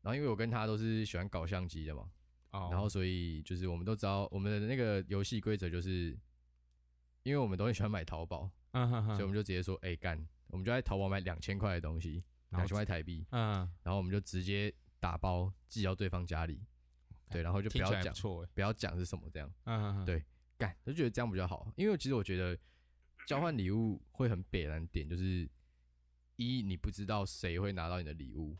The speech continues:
Speaker 2: 嗯哼哼。
Speaker 1: 所以就变成你的礼物就很
Speaker 2: 不好买。
Speaker 1: 对，很不好买，一定要就是那种很广泛的兴趣的那种。
Speaker 2: 嗯哼哼。
Speaker 1: 比如说你今天，比如说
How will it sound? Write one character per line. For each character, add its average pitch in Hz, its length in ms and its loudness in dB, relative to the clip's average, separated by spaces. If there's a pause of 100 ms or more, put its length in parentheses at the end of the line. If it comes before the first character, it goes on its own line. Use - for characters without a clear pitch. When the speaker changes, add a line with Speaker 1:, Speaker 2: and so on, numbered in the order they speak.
(120)
Speaker 2:
嗯 120 200 4
哼 107 160 2
哼。 90 220 2 (420)
Speaker 1:
所 131 120 -2
以 135 40 2
就 135 40 0
变 135 160 2
成 98 140 4
你 87 100 0
的 87 80 0
礼 85 180 0
物 104 120 0
就 104 100 0 (120)
很 80 300 -4 (500)
Speaker 2:
不 127 100 4
好 98 120 2
买。 90 220 -2 (220)
Speaker 1:
对， 98 120 0
很 90 140 0
不 101 80 -2
好 92 140 0
买， 87 160 -4
一 98 60 -4
定 127 100 -2
要 131 120 0
就 123 80 0
是 123 60 2
那 135 80 0
种 98 160 2
很 85 280 -2
广 85 280 -2
泛 90 300 -2
的 87 160 -2
兴 92 280 -2
趣 87 280 -4
的 85 160 -4
那 87 80 -2
种。 - 180 -6
Speaker 2:
嗯 117 140 2
哼 104 300 4
哼。 92 160 4
Speaker 1:
比 110 60 4
如 123 60 4
说 156 160 2
你 139 80 -4
今 135 80 -2
天， 135 220 0
比 107 100 -4
如 104 80 2
说 117 300 2